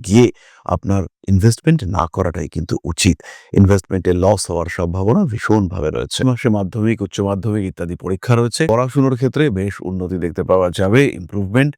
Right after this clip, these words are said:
সেটাও কিন্তু ভালোভাবেই রয়েছে। এ নিয়ে কোনো রকম দুশ্চিন্তার কোনো বেসিক রিজন থাকছে না। নিজেকে ভালো রাখার চেষ্টা এটা অবশ্যই করতে হবে। নিজের কনসেন্ট্রেশন, নিজের সন্তানের প্রতি আপনার যত্ন, সেটাকেও বাড়িয়ে তুলতে হবে। নিজেকে, নিজের সন্তানকে মোটিভেটেড রাখার দায়িত্ব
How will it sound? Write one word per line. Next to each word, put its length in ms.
সেটাও 340
কিন্তু 180
ভালোভাবেই 540
রয়েছে। 260
এ 40
নিয়ে 240
কোনো 200
রকম 240
দুশ্চিন্তার 560
কোনো 120
বেসিক 400
রিজন 260
থাকছে 360
না। 60
নিজেকে 300
ভালো 240
রাখার 320
চেষ্টা 280
এটা 220
অবশ্যই 420
করতে 240
হবে। 280
নিজের 200
কনসেন্ট্রেশন, 680
নিজের 180
সন্তানের 460
প্রতি 260
আপনার 240
যত্ন, 260
সেটাকেও 500
বাড়িয়ে 240
তুলতে 340
হবে। 140
নিজেকে, 360
নিজের 340
সন্তানকে 480
মোটিভেটেড 500
রাখার 280
দায়িত্ব 340